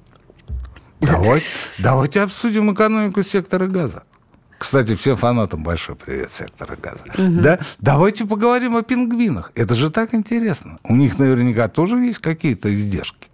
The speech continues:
Speaker 1: Они падают и не могут встать сами.
Speaker 2: Да, и приходится нанимать специально обученных людей, которые их поднимают. Потому что сами-то не могут. Мастер,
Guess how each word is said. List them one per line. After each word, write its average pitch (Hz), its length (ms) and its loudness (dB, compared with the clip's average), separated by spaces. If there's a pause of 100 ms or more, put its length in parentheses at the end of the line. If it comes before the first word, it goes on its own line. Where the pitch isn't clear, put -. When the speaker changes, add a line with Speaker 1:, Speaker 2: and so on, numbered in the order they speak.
(120)
Speaker 1:
Они 175 220 0
падают 175 460 0
и - 40 0
не 160 60 0
могут 156 240 -2
встать 147 220 -4
сами. 170 360 -6 (240)
Speaker 2:
Да, 117 540 2 (280)
и 98 100 0
приходится 120 680 0
нанимать 117 480 2
специально 95 480 0
обученных 82 540 -6
людей, 90 320 0
которые 226 340 2
их 156 80 -6
поднимают. 147 640 0 (720)
Потому 120 380 4
что 120 160 0
сами-то 143 400 2
не 110 160 2
могут. 202 400 2 (260)
Мастер, 117 400 2